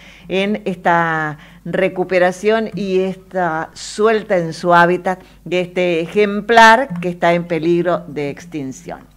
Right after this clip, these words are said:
También hay un informe muy interesante que surgió a raíz de la inquietud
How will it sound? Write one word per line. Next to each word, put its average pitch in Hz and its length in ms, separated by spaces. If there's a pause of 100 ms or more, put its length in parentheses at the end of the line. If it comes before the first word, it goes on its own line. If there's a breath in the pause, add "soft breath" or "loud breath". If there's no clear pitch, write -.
(760 loud breath)
También 349 260
hay 320 140
un 254 100
informe 214 640
muy 220 380
interesante 170 680
que 170 80
surgió 170 640
a 165 80
raíz 170 480 (320 loud breath)
de 170 80
la 160 100
inquietud 180 680